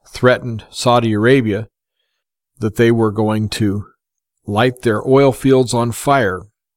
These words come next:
because Saudi Arabia is helping Israel and the United States down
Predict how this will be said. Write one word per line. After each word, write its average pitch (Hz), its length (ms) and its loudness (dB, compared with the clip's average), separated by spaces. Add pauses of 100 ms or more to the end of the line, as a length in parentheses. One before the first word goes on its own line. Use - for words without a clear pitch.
(520)
because 113 480 0
Saudi 117 380 0
Arabia 113 440 2
is 104 360 -6 (440)
helping 120 400 0
Israel 117 760 0
and 135 200 -2
the 131 40 -4
United 107 420 -4
States 127 360 2
down 117 600 0